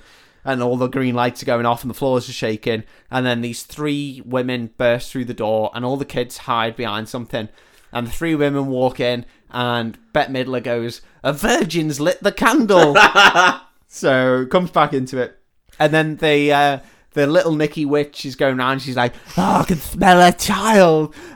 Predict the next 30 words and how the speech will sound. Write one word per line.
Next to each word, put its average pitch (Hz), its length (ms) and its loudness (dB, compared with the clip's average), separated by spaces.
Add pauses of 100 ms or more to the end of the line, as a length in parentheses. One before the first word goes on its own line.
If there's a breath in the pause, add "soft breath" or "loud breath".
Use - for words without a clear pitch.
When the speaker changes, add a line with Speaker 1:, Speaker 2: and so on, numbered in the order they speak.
Speaker 1:
And 139 320 2
Bette 147 160 0
Midler's 147 340 -2
like, 127 200 0
"Sniff 185 240 -4
her 180 80 0
out, 165 180 -2
sniff 160 200 -6
her 156 100 -6
out." 147 160 -4
And 135 120 -4
they 135 100 -4
find 139 500 -4
Danny, 127 360 -4
the 127 100 -8
little 117 200 -6
girl. 107 380 -6
Speaker 2:
Oh, 92 160 -10
yeah. 92 220 -10 (240)
Speaker 1:
And 135 120 -4
they 131 60 -4
grab 127 260 -2
her 131 300 0
and 131 120 -6
they're 123 80 -2
like, 120 280 -4 (340 soft breath)
"Oh, 165 800 -2
come 208 160 -4
stay 180 220 -8
for," 180 100 -14